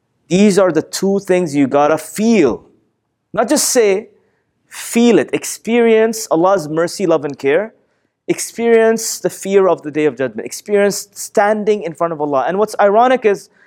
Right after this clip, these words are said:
what is the, you know, the Day of Judgment in Arabic? Yawm al-Qiyamah.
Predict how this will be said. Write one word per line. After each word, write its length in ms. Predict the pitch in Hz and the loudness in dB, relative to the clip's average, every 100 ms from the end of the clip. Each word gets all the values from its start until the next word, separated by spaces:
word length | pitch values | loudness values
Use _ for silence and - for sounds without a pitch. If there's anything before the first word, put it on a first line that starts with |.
| _ - | _ -2
what 160 | 202 | 2
is 220 | 262 214 190 | 4 2 2
the, 320 | 214 165 - 139 139 _ | 2 2 -6 -16 _ _
you 80 | 175 | -4
know, 120 | 185 | -2
the 80 | 175 | -2
Day 100 | 170 | 0
of 140 | 202 160 | -2 0
Judgment 340 | 196 185 160 | -2 -2 -6
in 80 | 151 | -2
Arabic? 400 | 170 156 120 _ _ _ _ _ _ | -2 -2 -8 _ _ _ _ _ _
Yawm 540 | 143 180 196 208 262 277 _ _ _ _ _ _ _ _ _ _ - | -2 0 2 0 -2 -6 _ _ _ _ _ _ _ _ _ _ -6
al-Qiyamah. 680 | 131 139 170 160 120 95 | 0 2 2 0 -4 -8